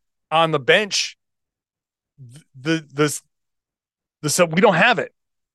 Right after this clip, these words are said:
They're giving, they're giving you these opportunities.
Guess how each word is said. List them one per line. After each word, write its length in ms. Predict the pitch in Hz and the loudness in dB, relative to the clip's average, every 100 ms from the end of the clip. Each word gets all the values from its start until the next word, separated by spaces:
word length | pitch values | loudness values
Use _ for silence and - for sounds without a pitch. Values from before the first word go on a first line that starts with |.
| _ _ _ _ _ _ | _ _ _ _ _ _
They're 240 | 170 214 220 | 4 4 2
giving, 560 | 143 220 202 190 180 143 | -2 -4 -2 -4 -4 0
they're 120 | 185 | 0
giving 400 | 139 190 247 220 | 0 -2 -2 -2
you 100 | 180 | -4
these 200 | 160 151 | -2 0
opportunities. 680 | 151 147 - 220 160 110 | 0 -2 -6 -4 -4 -6